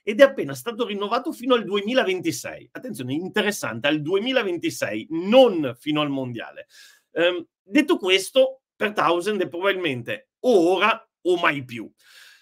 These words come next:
Sono arrivati a essere quinti al mondo con Townsend, tanta, tantissima roba per la Scozia. Hanno purgato l'Inghilterra tre volte di fila,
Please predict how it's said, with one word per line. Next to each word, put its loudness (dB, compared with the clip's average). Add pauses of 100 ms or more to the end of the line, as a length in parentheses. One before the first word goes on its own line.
(220)
Sono -2
arrivati 0
a 4
essere -2
quinti -2
al 0
mondo -4
con -6
Townsend, -6
tanta, 0
tantissima -6
roba -4
per -12
la -10
Scozia. -14 (340)
Hanno 0
purgato 0
l'Inghilterra -2
tre 2
volte -2
di -2
fila, -8